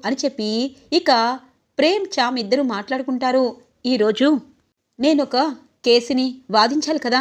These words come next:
అనగానే, "అవును బాబు, మనం వెళ్ళాలి. మరి అయ్యగారిని ఎవరు చూస్తారు?"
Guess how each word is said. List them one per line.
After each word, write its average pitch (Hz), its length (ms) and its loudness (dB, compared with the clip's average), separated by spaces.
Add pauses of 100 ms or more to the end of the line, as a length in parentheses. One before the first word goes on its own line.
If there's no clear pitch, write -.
(140)
అనగానే, 233 440 0 (520)
"అవును 214 240 0
బాబు, 240 300 0 (460)
మనం 311 240 2
వెళ్ళాలి. 240 460 0 (340)
మరి 247 240 2 (500)
అయ్యగారిని 254 460 0
ఎవరు 220 200 -4
చూస్తారు?" 240 420 -2